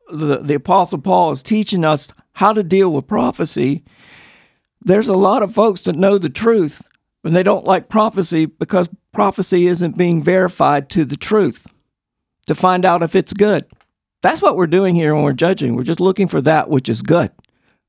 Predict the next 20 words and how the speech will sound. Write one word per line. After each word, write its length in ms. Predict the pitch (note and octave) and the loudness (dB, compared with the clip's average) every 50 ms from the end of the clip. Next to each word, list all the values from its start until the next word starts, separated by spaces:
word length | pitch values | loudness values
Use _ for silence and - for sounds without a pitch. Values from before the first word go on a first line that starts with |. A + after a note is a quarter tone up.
| _ | _
that 260 | - - D3 C3+ - - | -2 0 0 0 0 -2
which 180 | C#3 B2+ - | -2 -2 0
is 140 | C#3 A#2+ B2 | -2 0 0
of 160 | C3 B2 A#2 | 0 -2 -2
the 100 | - A#2 | -2 -2
Lord. 300 | C3 C#3 D3 - - - _ _ _ _ _ _ _ _ _ _ _ _ _ _ _ _ _ | -2 0 -2 -2 -4 -8 _ _ _ _ _ _ _ _ _ _ _ _ _ _ _ _ _
Uh, 200 | - C3+ C3+ C3+ C#3 | -2 -2 -2 -2 -2
so 540 | D3 - F3+ F3 D#3+ - - - D2 - _ _ _ G3+ _ _ _ _ _ _ | -4 -2 -2 0 0 -2 -4 -8 -14 -20 _ _ _ _ _ _ _ _ _ _
you 120 | - C#3+ | -8 -4
can 100 | C3+ D3+ | 0 2
hear 120 | C#3 D3 D3+ | 2 2 4
my 140 | C3+ C3+ | 2 0
passion 420 | - - F#3 D#3 D3+ C#3+ - - D3+ | 0 0 0 0 0 0 -2 -2 -2
in 60 | C#3 | 0
my 120 | C3+ B2+ | 2 0
voice, 440 | B2 B2 C#3 D3 C#3+ D3 D3 D3 - - | 0 2 2 2 2 2 2 0 -2 -2
and 80 | D3+ | -2
it's 140 | C3 B2+ B2 | -2 -2 -2
gone 340 | - C#3+ D3 C3+ C#3+ C#3+ C#3+ | -2 0 0 0 0 0 0
up. 340 | D#3+ F3 E3 C#3+ - - | 0 0 0 -2 -4 -6